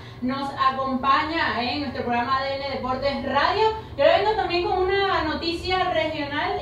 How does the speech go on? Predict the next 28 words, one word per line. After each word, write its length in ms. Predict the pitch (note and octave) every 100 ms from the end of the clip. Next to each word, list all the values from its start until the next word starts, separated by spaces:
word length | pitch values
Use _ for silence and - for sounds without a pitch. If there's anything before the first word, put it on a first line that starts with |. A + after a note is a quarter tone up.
| C#4
y 580 | C#4+ E4 F4+ E4 B3+ A#3
también 300 | B3 B3 B3+
que 640 | D4+ D4 B3+ G3+ F#3+ F#3
es 100 | A#3
referente 640 | C#4+ C#4+ C#4 C#4+ C4+ C#4 - - - -
a 260 | D4 - -
Indepor, 560 | D#4 D4 C#4+ - D#4+ F#4 G4 -
porque 600 | D#4+ F4 F4+ G#4 G#4+ - - - - A#3
Johnny 340 | C#4 G4 A4 G4+
Lucena 500 | F4 D4 A3 G#3 -
va 560 | D#4 B3+ C#4 C#4 - A#3
a 100 | -
tomar 520 | C4 B3 C4+ D#4+ - C#4+
el 200 | C4 -
cargo 500 | C#4+ E4 E4+ F#4+ G4 -
como 300 | D#4+ D#4 D4+
nuevo 360 | D4 E4+ G4+ G#4+
director 600 | G4 D#4+ - D#4+ F4+ E4+
de 240 | E4+ -
alto 400 | D4 F4+ F#4 - G4 F#4+
rendimiento 920 | D#4+ D4 B3+ C4 C#4+ E4 F4 F4+ F4+ - - A#3+
de 420 | A3+ D#4+ - - -
Indepor. 840 | F4 E4+ D#4+ D4+ D4 - E4 F#4 A4 G#4+ A3+
Ya 640 | A#3+ A#3+ C4+ B3+ G#3+ G3
entre 540 | A#3+ B3+ A#3+ B3 B3 A3+ - C#4+
esta 240 | - F#4 F4+
semana 440 | D#4 D4 C4+ A3+
ya 160 | A3